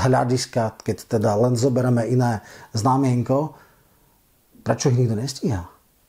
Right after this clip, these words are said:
Možno to ani není ešte. Pr-, a dokonca povedal konkrétne na svojho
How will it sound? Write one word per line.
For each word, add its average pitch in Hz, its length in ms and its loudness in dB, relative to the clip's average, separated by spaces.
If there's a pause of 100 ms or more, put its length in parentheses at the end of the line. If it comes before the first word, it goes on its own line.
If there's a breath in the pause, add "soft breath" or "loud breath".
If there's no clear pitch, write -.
(880)
Možno 107 320 -2
to - 120 0
ani 151 160 0
není 247 280 2
ešte. 147 320 0
Pr-, - 200 -4
a 165 200 0
dokonca 151 560 -2
povedal 170 280 0 (120)
konkrétne 214 600 0
na 165 80 -2
svojho 175 360 0